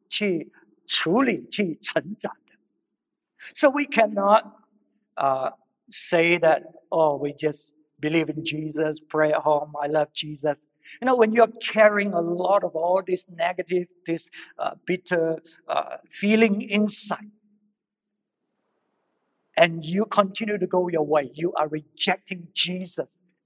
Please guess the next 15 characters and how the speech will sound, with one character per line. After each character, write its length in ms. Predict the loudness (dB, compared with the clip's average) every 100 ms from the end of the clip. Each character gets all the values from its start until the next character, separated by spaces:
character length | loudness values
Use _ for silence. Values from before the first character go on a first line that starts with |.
| -2
as 280 | -2 -2 -8 0
the 180 | 4 4
chief 360 | 2 -2 -2 -8
cornerstone 560 | -10 -10 -12 -10 -10 _ -20 _ -2
and 260 | -2 -2 -12 _ _ _
the 140 | 0 2
living 400 | 0 0 -2 -4
stone. 300 | -8 -8 -6
Because 240 | -2 -2
Jesus 360 | 0 0 0 0
said, 160 | -2 2
"I'm 240 | 2 0
building 340 | -4 -2 -2 -4
my 160 | -6 -4
church." 500 | -8 -8 -12 -12